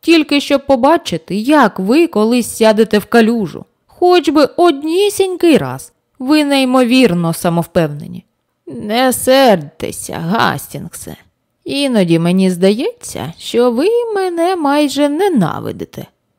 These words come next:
І тоді тягар геніальності здається мені заважким».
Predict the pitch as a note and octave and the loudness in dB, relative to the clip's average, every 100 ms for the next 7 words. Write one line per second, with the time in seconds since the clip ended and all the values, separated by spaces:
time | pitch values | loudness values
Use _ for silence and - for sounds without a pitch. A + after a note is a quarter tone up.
0 | _ _ _ C#4+ C#4 C4+ B3 B3 D#4+ F3+ | _ _ _ -2 2 2 4 0 0 0
1 | E3 F#3 G3 F3 F#3 F#3 A3 G#4+ A3+ D#3 | 0 0 0 2 2 2 0 0 -2 -4
2 | - F3+ F3 F#3+ F#3+ G#3 F4+ - A#4 G#4 | -4 -4 2 2 4 2 0 -4 -4 -2
3 | D4 G#3+ C4 B3+ C#4 F4 E4+ - - - | 0 0 0 0 0 0 -4 -8 -16 -16
4 | F#3 | -18